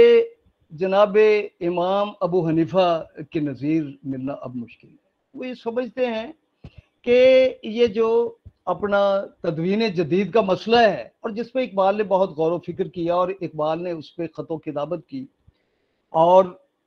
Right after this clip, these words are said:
उलमाए देवबंद में जिनमें, ए, मौलाना अनवर शाह कश्मीरी, ए, बिलखुसूस काबिल ज़िक्र हैं, तो वो उनके साथ मिलके भी इस प्रोजेक्ट को जो है वो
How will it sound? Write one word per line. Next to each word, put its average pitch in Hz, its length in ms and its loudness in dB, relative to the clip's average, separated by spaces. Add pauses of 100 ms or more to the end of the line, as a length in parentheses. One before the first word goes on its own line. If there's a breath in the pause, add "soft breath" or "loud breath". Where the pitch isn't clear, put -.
(140)
उलमाए 180 380 2
देवबंद 165 460 -2
में 165 140 -4
जिनमें, 156 400 -6 (520)
ए, 135 260 -8
मौलाना 143 460 -6 (440)
अनवर 147 260 -4
शाह 143 200 -6 (120)
कश्मीरी, 139 440 -4 (540)
ए, 131 120 -12
बिलखुसूस 139 760 -6 (180)
काबिल 143 280 -6
ज़िक्र 139 300 -6
हैं, 123 180 -8 (640)
तो 262 60 2
वो 269 100 6 (160)
उनके 269 300 4
साथ 240 340 6
मिलके 208 360 4
भी 196 180 -2 (540)
इस 220 160 -4
प्रोजेक्ट 196 600 0
को 175 160 -4 (480)
जो 165 200 -2
है 160 240 0
वो 180 160 -4